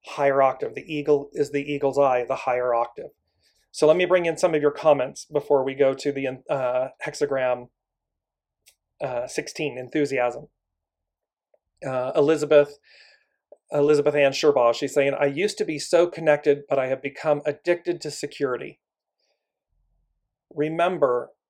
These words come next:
F-, Elizabeth, and for everybody listening, addicted to security.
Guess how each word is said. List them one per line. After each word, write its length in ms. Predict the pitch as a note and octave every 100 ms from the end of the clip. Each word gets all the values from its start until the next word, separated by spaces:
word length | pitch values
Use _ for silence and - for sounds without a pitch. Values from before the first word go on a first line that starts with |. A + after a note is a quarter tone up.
| _ _ _
F-, 140 | - - -
Elizabeth, 500 | C#3+ D3+ C#3+ C#3 C#3+
and 140 | B2+
for 100 | C#3+
everybody 420 | D3 D3 D3 C#3
listening, 440 | C3 B2+ - - - _ _ _ _ _ _ _ _ _ _ _ -
addicted 480 | C#3 - D#3+ E3+ D3
to 80 | D3+
security. 680 | - D3 D3 C3+ C3 -